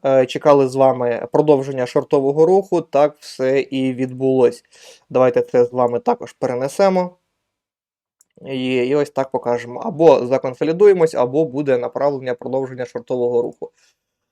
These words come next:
Е, X R P. Так, е, X R P,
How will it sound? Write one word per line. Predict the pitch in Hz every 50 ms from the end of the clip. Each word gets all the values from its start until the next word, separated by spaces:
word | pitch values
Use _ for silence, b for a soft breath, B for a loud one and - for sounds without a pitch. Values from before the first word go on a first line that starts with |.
| _ _ -
Е, | 127 123 123 - - 180 185
X | 185 - - -
R | 170 165 165
P. | 165 - 151 127 117 120 - _ _ _ _
Так, | - 143 151 151 151 - -
е, | 139
X | 131 131 139 143 135 - -
R | 143 139 - -
P, | 143 127 120 117